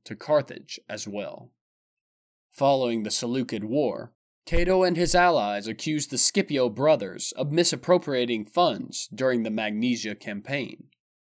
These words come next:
As his brother was producing the campaign records, Scipio Africanus haughtily tore them up in the very chamber of the Senate, demanding, according to Polybius, quote,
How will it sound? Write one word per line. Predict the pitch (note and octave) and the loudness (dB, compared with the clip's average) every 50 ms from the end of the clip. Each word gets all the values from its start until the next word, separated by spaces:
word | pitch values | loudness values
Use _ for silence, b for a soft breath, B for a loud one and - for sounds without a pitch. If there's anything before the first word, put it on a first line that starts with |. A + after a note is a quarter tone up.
| _ _ _ _ _ _ | _ _ _ _ _ _
As | - B2 B2+ A#2+ - | -2 -2 0 0 0
his | C3+ C3 A#2 - | -2 -2 -4 -4
brother | - C3+ C#3+ D#3 D3+ C#3+ A2+ | 0 4 6 6 6 6 4
was | G#2+ A2+ A#2 - | 0 -2 -4 -6
producing | - - A#2+ A#2 C3 C#3 C3+ - C3+ A#2+ A2+ | -6 -6 -4 -2 0 0 0 0 -2 -2 -2
the | G#2+ G#2 | -4 -6
campaign | - - - B2+ A2 G2+ - - D3+ F3 F3 D3 | -8 -8 -6 -6 -4 -4 -4 -2 0 0 0 0
records, | A2 G2+ G2+ G2 - - B1+ C2+ - C#3+ - - - _ _ _ _ _ | -2 -6 -8 -10 -12 -14 -16 -16 -14 -14 -14 -14 -16 _ _ _ _ _
Scipio | - - - - E3+ E3+ E3 D#3 C#3+ C3+ C3 | -6 0 4 4 4 6 6 4 4 4 4
Africanus | C3 B2+ - G#2+ - - - D#3 D3 B2 G2+ G2+ - - | 2 0 -2 -6 -8 -4 -2 -2 -2 -2 -2 -4 -6 -8
haughtily | - - - E3 D#3+ D#3+ E3+ E3 E3 D#3 D#3 | -8 -2 2 4 4 4 4 2 0 -2 -2
tore | - - - D#3+ E3 F3 | -4 -4 -2 0 0 0
them | E3 F3+ F3 D3 - | 2 0 -2 -2 -2
up | - C#3+ C3+ G#2+ - - - _ _ | -2 -2 -2 -4 -6 -8 -16 _ _
in | - C3+ B2+ A#2+ | -10 -6 -4 -4
the | A#2 | -4
very | G#2 A2+ C3 C3+ B2+ B2 | -4 -2 -2 0 0 0
chamber | B2 - - - D#3+ E3+ F3 D3+ - G#2+ G2 | -2 -4 -4 -2 -2 0 -2 -2 -4 -6 -10
of | - - A2 G#2+ A2+ | -10 -12 -12 -10 -8
the | A2+ | -6
Senate, | - - - C#3+ B2 - - - - - _ _ _ _ _ _ _ - | -4 -4 -2 -4 -6 -8 -12 -16 -20 -20 _ _ _ _ _ _ _ -6
demanding, | C3 B2 B2 C3+ C#3+ D3+ D#3 E3+ D#3+ D#3 E3+ E3 - | -4 -2 0 2 2 2 2 2 2 0 -2 -2 -4
according | - A2+ - - D3 D#3 E3 D#3+ C3+ | -8 -10 -6 0 2 2 2 2 0
to | - B2 | -4 -6
Polybius, | G#2 A2+ G#2+ A2 C3+ F3 D3 - - C2 D2+ B2 - - - - _ _ | -8 -8 -6 -4 -4 -4 -4 -6 -8 -10 -10 -8 -8 -8 -10 -12 _ _
quote, | - D#3 C#3+ D3 D#3+ D#3+ | -2 0 0 0 0 -2